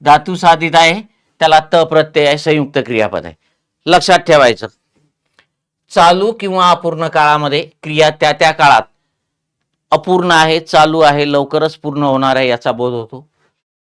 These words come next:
ठीक आहे, संयुक्त क्रियापदच असते वाक्यामध्ये आणि संयुक्त क्रियापदातील धातू साधित आला त प्रत्यय असतो आणि पुढे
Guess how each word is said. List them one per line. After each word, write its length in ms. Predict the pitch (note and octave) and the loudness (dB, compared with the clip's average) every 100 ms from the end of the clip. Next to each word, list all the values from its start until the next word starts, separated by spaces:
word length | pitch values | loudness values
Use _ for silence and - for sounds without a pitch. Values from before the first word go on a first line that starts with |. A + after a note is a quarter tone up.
| _ _ _ _ - | _ _ _ _ -10
ठीक 100 | E3 | -10
आहे, 120 | F3+ - _ | -10 -14 _
संयुक्त 580 | - E3+ F3+ G#3 - A#3 G#3 | -2 0 2 -2 0 -2 2
क्रियापदच 520 | G#3+ G#3 G#3 G#3 F#3 | 4 4 4 0 0
असते 240 | F#3 - | -4 0
वाक्यामध्ये 640 | F3 D#3 - E3 D#3 D#3 D#3 _ _ C3+ | 0 0 0 0 0 -2 -4 _ _ -8
आणि 180 | D#3 | -8
संयुक्त 440 | D3+ D#3+ F3 F#3+ G#3 G3 | -4 -4 -4 -4 -4 -2
क्रियापदातील 680 | F3 E3+ D#3+ D#3+ D#3 D#3+ | 2 4 4 4 2 0
धातू 280 | C#3+ C#3 D3+ | 0 0 -2
साधित 360 | C#3+ C#3+ C#3+ C#3 | -2 -2 2 2
आला 240 | C3+ G#2 - _ _ - | 4 2 -2 _ _ 0
त 20 | |
प्रत्यय 520 | E3 D#3+ D#3 - C3 | 0 2 -2 -2 -2
असतो 400 | A#2+ - - G2+ _ _ _ - | -2 -4 -12 -18 _ _ _ -6
आणि 160 | C#3+ D3+ | -4 -4
पुढे 320 | D3+ F3 | -4 -4